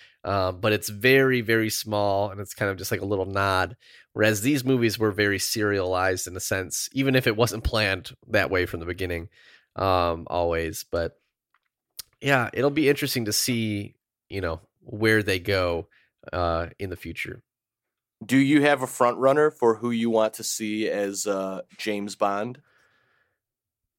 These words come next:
Speaker 1: I really hope it's just someone I have no idea anything about them. That's my, that's my
Speaker 2: Okay.
Speaker 1: goal
Speaker 2: Just
Speaker 1: right
Speaker 2: an
Speaker 1: there.
Speaker 2: unknown?
Speaker 1: Yeah, it, it, it just works better that way. Everyone,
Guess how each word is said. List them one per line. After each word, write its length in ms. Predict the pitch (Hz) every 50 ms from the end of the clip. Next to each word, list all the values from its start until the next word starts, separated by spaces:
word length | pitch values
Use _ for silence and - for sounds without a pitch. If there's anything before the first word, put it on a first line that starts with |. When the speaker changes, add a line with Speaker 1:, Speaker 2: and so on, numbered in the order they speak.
| _ _ _ _ -
Speaker 1:
I 60 | 127
really 500 | 120 123 123 139 156 160 165 165 151 143
hope 320 | 123 127 127 120 117 -
it's 160 | 113 101 - -
just 160 | 101 - -
someone 260 | - 110 98 101 98
I 40 | 95
have 140 | 92 90 90
no 300 | 95 92 92 95 92 92
idea 600 | 90 87 87 85 85 87 85 85 80 82 95 - _ _ _ _ _ _ _ _
anything 380 | - 104 98 92 95 - 95 85
about 320 | 85 76 78 76 - -
them. 200 | - 50 - 113 - _ _ _ _ _ _
That's 280 | - 104 110 - - -
my, 260 | 104 98 92 90 90 - - -
that's 260 | - 104 107 123 165
my 80 | 104 95
Speaker 2:
Okay. 140 | 156 165 156
Speaker 1:
goal 240 | 104 90 85 85 87
Speaker 2:
Just 80 | 87 87
Speaker 1:
right 80 | 85
Speaker 2:
an 60 | -
Speaker 1:
there. 160 | 98 98 113 113
Speaker 2:
unknown? 380 | 110 107 110 110 120 135 139 - _ _ _ _ _ _ _ _ _ _ _ _ _ -
Speaker 1:
Yeah, 480 | 90 95 98 101 98 98 98 98 - -
it, 200 | - 135 131 -
it, 200 | - 151 160 -
it 140 | 110 147 160
just 200 | 170 185 - -
works 300 | 123 120 120 110 - -
better 260 | - 123 117 113 117
that 200 | 110 113 110 110
way. 380 | 110 113 110 110 110 107 107 -
Everyone, 640 | - - 135 147 160 156 139 135 131 123 123 117 117